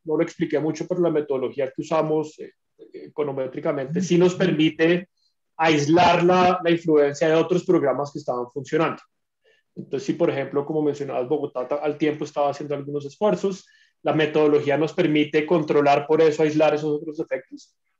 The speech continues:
y el efecto que tenemos acá, eh, creo que con seguridad podemos decir,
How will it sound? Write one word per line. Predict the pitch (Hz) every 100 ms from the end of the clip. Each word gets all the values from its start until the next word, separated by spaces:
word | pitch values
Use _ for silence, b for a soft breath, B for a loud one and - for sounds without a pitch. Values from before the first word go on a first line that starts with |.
| _
y | -
el | 147
efecto | 143 147 143
que | 151
tenemos | 170 135 139
acá, | 151 147 131 123
eh, | 147 135 143 135 117 113 _
creo | _ 117
que | -
con | 151 143
seguridad | 143 131 120 113
podemos | 113 127 139
decir, | 139 - 117